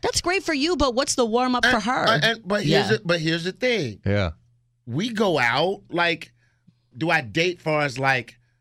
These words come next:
Speaker 2: "Hey, babe, wear this sexy red dress"? I'm like, "Nah, we're sitting on the couch. Hey, you wanna go to the movies? Hey, you wanna do this? You wanna do that?"
Speaker 1: At least it's
Speaker 2: Or
Speaker 1: something.
Speaker 2: But, but I just kinda feel like, man, you know, like,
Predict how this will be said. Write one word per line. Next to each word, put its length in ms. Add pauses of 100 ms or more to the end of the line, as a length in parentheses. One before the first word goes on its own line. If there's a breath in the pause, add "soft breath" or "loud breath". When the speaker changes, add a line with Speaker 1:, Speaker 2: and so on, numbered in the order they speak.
(140)
Speaker 2:
"Hey, 220
babe, 640
wear 300
this 180
sexy 380
red 260
dress"? 220
I'm 100
like, 220
"Nah, 220
we're 100
sitting 280
on 100
the 60
couch. 360
Hey, 120
you 140
wanna 160
go 120
to 60
the 60
movies? 420 (240 soft breath)
Hey, 160
you 120
wanna 160
do 180
this? 360
You 100
wanna 180
do 160
that?" 160
Speaker 1:
At 80
least 180
it's 120
Speaker 2:
Or 40
Speaker 1:
something. 600 (180)
Speaker 2:
But, 300
but 100
I 100
just 220
kinda 300
feel 280
like, 280
man, 560
you 100
know, 220
like, 400